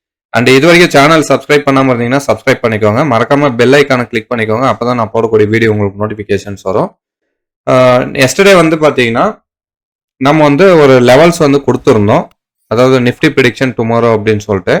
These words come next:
So அந்த லெவல்ஸ்ல இன்னைக்கு எப்படி ஒர்க் ஆயிருக்குது, இன்னைக்கு லைவ்ல வந்து நம்ம லைவ் மார்க்கெட்ல வந்திருந்தோம். So லைவ் ட்ரேடிங்ல நம்ம வந்து லெவல்ஸ் சொல்லியிருந்தோம். So அதுல எப்படி ரெஸ்பாண்ட் பண்ணிருக்குது அப்படிங்கறத பத்தி, ஆஹ், டீட்டெயிலா வந்து பார்க்கலாம். Nifty எடுத்துக்கிட்டீங்கன்னா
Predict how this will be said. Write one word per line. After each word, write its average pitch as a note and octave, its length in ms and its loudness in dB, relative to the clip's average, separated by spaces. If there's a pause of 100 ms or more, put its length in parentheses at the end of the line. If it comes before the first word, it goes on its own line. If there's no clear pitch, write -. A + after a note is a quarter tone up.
(500)
So - 160 -4
அந்த F3 320 2
லெவல்ஸ்ல E3+ 560 2
இன்னைக்கு C#3 280 0
எப்படி D3 220 0
ஒர்க் A#2+ 280 2
ஆயிருக்குது, B2 380 0 (320)
இன்னைக்கு A#2+ 300 -2
லைவ்ல D#3 400 4
வந்து B2+ 260 0
நம்ம A#2+ 220 -2 (240)
லைவ் A#2+ 240 0
மார்க்கெட்ல A2 460 -2
வந்திருந்தோம். G2+ 540 -4 (160)
So - 200 -6
லைவ் A2+ 240 2
ட்ரேடிங்ல A2 440 0 (200)
நம்ம A2+ 220 -4
வந்து A2 200 -2
லெவல்ஸ் A2+ 380 0
சொல்லியிருந்தோம். F#2+ 460 -2
So - 160 -4
அதுல D3+ 320 2
எப்படி C#3+ 280 0
ரெஸ்பாண்ட் B2 460 -2
பண்ணிருக்குது G#2+ 540 -2
அப்படிங்கறத G2 480 -4
பத்தி, F#2+ 260 -6 (760)
ஆஹ், A2+ 240 2
டீட்டெயிலா D3 460 4
வந்து B2 280 0
பார்க்கலாம். G#2+ 440 0 (400)
Nifty D#3+ 300 0
எடுத்துக்கிட்டீங்கன்னா D#3 680 0